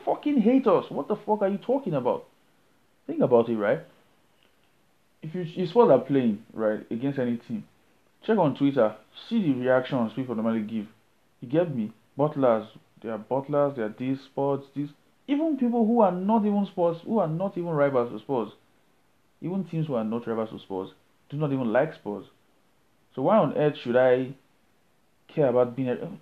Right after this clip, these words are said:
so Spurs are not even any, everybody's favorite team. It is just the team everybody loves to hate that doesn't win anything. So it's just like, oh, but, uh,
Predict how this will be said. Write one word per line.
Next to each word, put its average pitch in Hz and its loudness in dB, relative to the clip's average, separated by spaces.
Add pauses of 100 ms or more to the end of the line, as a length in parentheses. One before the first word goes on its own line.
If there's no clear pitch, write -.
(160)
so 240 -2
Spurs 285 0
are 220 4
not 220 4
even 202 2
any, 196 0
everybody's 185 2
favorite 196 0
team. 208 -2 (640)
It 190 -8
is 160 -6
just 214 2
the 139 -6
team 160 -4
everybody 143 2
loves 127 2
to 95 -8
hate 107 -8 (220)
that 123 0
doesn't 143 2
win 139 -2
anything. 117 -4 (500)
So 165 0
it's 143 -2
just 160 2
like, 113 2
oh, 110 0
but, 104 -8
uh, 92 -10